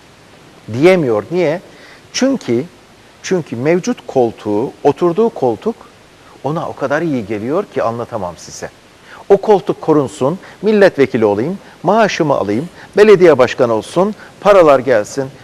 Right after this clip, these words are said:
Ve bunlar çıkıyorlar, bunlar çıkıp salı günü grup konuşmalarında A K P'ye çatıyorlar, ona buna çatıyorlar. E kardeşim, onları iktidarda tutan senin o koltukta olman, senin etrafındaki yalakaların, yalakaların,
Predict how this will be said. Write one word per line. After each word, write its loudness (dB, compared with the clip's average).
Ve 4
bunlar 2
çıkıyorlar, 4
bunlar 0
çıkıp 0
salı 2
günü 0
grup 0
konuşmalarında 2
A 4
K 2
P'ye 4
çatıyorlar, 2
ona 4
buna 0
çatıyorlar. 0
E 0
kardeşim, 0
onları 2
iktidarda 2
tutan 0
senin 0
o 6
koltukta 2
olman, 2
senin -2
etrafındaki 0
yalakaların, 4
yalakaların, 2